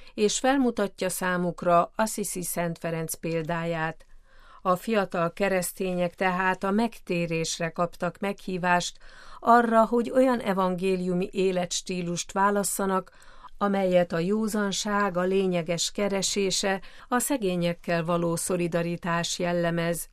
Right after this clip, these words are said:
A szegények egyrészt Krisztus szenvedő teste, amelyet személyesen mindnyájunknak meg kell érintenünk,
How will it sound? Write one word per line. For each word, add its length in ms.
A 100
szegények 800
egyrészt 480
Krisztus 500
szenvedő 680
teste, 640
amelyet 640
személyesen 880
mindnyájunknak 920
meg 200
kell 260
érintenünk, 880